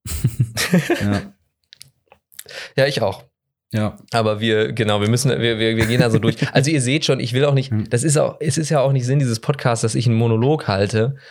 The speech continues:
Speaker 2: Nur es ist auch bei diesem Film schwierig, weil, wie gesagt, es ist wirklich nur, es sind philosophische Theorien. Es sind Leute, die reden und machen Philosophie. Punkt.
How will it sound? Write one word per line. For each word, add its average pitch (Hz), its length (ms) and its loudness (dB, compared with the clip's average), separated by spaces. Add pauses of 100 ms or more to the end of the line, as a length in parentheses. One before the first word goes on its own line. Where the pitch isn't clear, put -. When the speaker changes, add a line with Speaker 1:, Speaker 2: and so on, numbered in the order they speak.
(200)
Speaker 2:
Nur 131 140 2
es 131 100 0
ist 143 100 0
auch 135 120 0
bei 131 100 2
diesem 123 280 0
Film 120 260 0
schwierig, 117 520 0
weil, 113 200 2
wie 113 60 -4
gesagt, 120 280 -2
es 117 120 -6
ist - 180 -4
wirklich 117 240 0
nur, 117 380 0
es - 140 -4
sind 143 260 -2 (960)
philosophische 135 480 0
Theorien. 123 560 -2 (340)
Es - 80 -10
sind 123 120 -2
Leute, 147 260 0
die 117 120 -2
reden 147 580 -2 (560)
und 147 140 2
machen 139 200 4
Philosophie. 135 640 0 (880)
Punkt. - 440 -4